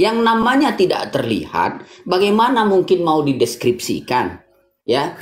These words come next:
kita ini akal terbatas, kita bisa hanya mendeskripsikan apa yang kita lihat saja, Malikil. Makanya, eh, apa, punca tersesatnya manusia itu adalah ketika mereka berusaha mendeskripsikan Tuhan itu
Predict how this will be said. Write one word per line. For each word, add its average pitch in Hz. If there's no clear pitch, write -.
kita 214
ini 220
akal 214
terbatas, 131
kita 190
bisa 196
hanya 175
mendeskripsikan 156
apa 165
yang 220
kita 214
lihat 202
saja, 202
Malikil. 120
Makanya, 185
eh, 180
apa, 214
punca 202
tersesatnya 196
manusia 156
itu 107
adalah -
ketika 214
mereka 220
berusaha 170
mendeskripsikan 196
Tuhan 147
itu 143